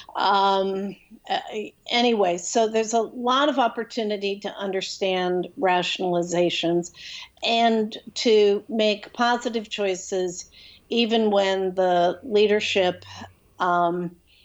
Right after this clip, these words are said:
does not appear to be headed in that direction. So what we're seeing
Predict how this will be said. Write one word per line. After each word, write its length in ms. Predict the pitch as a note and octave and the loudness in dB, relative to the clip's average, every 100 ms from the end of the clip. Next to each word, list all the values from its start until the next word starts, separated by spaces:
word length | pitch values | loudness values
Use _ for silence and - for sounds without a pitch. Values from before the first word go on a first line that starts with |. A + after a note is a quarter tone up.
| - - _ _ - | -20 -20 _ _ 0
does 360 | G3+ G3 G3 | 2 2 -2
not 260 | G3+ F#3+ F#3+ | -4 -2 0
appear 420 | G3 - G3+ F#3+ | -4 -2 0 0
to 200 | G3 G3 | -2 -4
be 480 | F#3+ F3+ F3 E3+ - | 0 2 2 0 -2
headed 420 | F#3+ F3+ F#3 F3 - | 0 2 2 0 -6
in 220 | - F3+ | -2 0
that 220 | F3 D#3+ - - | 2 0 -4 -4
direction. 640 | - F3 D#3 - - - - - - - | 2 2 2 -2 -8 -10 -14 -20 -20 -16
So 480 | - - A#3 G#3+ G3+ - | -8 0 2 2 0 -6
what 440 | - - G#3 B3+ C#4+ | -20 -10 -2 -2 0
we're 180 | D#4 D#4 | 0 -2
seeing 800 | - - F#3+ F#3 F3+ F3+ F#3 | -2 -6 -4 -2 -2 -4 -6